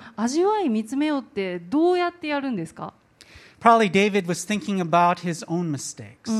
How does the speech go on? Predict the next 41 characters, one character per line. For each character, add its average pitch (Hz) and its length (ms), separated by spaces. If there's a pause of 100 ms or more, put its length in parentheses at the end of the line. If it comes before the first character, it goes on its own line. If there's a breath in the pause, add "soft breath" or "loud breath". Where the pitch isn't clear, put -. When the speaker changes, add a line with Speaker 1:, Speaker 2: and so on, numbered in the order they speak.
(100)
Speaker 1:
ん、 202 180
こ 277 200
の 285 60
時 294 220
多 277 100
分 233 300
ダ 247 140
ビ 247 100
デ 220 80
は 208 80
こ 202 120
う - 20
自 220 120
分 247 140
の 247 80
過 277 100
去 277 140
の 202 80
過 254 340
ち 285 120
の 285 100
こ 294 100
と 339 120
を 277 40
考 208 280
え 208 40
て 202 80
い 180 40
た 180 120
と 175 120
思 175 180
い 175 40
ま 180 140
す。 180 120 (280)
Speaker 2:
Looking 208 300
back, 202 300
he 214 200
thought, 202 280 (200)
"I 165 140
blew 226 260
it." 247 120